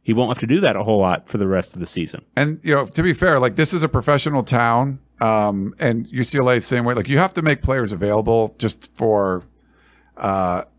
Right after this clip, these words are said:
Speaker 2: you know, competitive purposes. Otherwise, you're, the, the local news outlets are not gonna be talking about your team 'cause there's a million other things. The Lakers start, you know,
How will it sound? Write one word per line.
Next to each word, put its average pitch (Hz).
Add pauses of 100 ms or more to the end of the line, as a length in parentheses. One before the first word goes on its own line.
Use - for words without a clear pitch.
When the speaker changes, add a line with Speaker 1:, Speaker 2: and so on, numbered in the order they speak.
(400)
Speaker 2:
you 123
know, 101
competitive 131
purposes. 117
Otherwise, 120
you're, 127
the, 113
the 107
local 123 (340)
news 139
outlets 123
are 113
not 117
gonna 117
be 110
talking 107
about 104
your 98
team 160
'cause 123
there's 107
a 101
million 113
other 113
things. 104
The 107
Lakers 117
start, -
you 113
know, 104